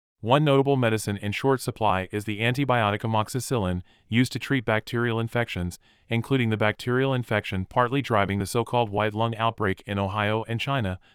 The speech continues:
the report said. Official figures obtained by the research found the number of medications in short supply was up thirty percent from twenty twenty-one to twenty twenty-two, hitting a five-year high of two hundred and ninety-five.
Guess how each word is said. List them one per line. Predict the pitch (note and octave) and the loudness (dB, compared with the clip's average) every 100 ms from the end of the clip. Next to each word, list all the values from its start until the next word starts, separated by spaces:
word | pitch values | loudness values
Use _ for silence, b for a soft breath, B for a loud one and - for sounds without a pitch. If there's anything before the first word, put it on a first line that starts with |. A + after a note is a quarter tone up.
| b | b
the | G2 | 0
report | F#2+ - G2+ F#2 | 0 2 0 0
said. | F#2 E2+ D#2+ _ _ _ _ _ _ _ _ | -4 -4 -6 _ _ _ _ _ _ _ _
Official | C3 D3 D#3 F3+ | 0 2 0 0
figures | - A2+ G#2 G2+ | 0 0 0 0
obtained | G#2 - A2+ A2+ | -6 -4 -2 2
by | A2 | 2
the | G2+ | 2
research | A#2 A#2+ G#2 F#2+ | 0 0 0 0
found | - G2+ | -2 0
the | A2 | 2
number | G2+ G2 A2 | 2 2 2
of | G#2+ | 2
medications | G#2 A#2 - G#2 - F#2+ - | 2 0 0 -2 -2 -6 -4
in | G2+ | -6
short | G2+ C3 C3 | -4 -2 -2
supply | - A#2+ G2+ F#2+ | -2 -4 0 0
was | F#2 G2+ | 0 -2
up | G#2 - | -4 -2
thirty | A#2 C3 | -2 -2
percent | C3+ B2 G2+ F#2+ | -4 -4 -4 -4
from | G#2 | -6
twenty | F2+ A#2+ A#2+ | -6 -4 -4
twenty-one | - A2+ A2+ G2+ | -4 -4 -2 -2
to | G2+ | -2
twenty | G#2 A#2 A2 | -6 -4 -4
twenty-two, | - A2 A2+ D#3+ G2+ F2 b b | -4 -6 -2 -2 -2 -4 b b
hitting | C3 B2 | 0 0
a | G#2+ | 0
five-year | - B2 C3 C3 A#2+ | 0 0 2 0 0
high | A#2 G2+ | 0 -2
of | F#2 | -4
two | - C#3 | -4 -2
hundred | B2 A2 G#2 | -2 -2 -2
and | G2+ | -2
ninety-five. | G2+ G#2 C3 G#2 D#2+ - | -2 -2 -2 -2 -4 -12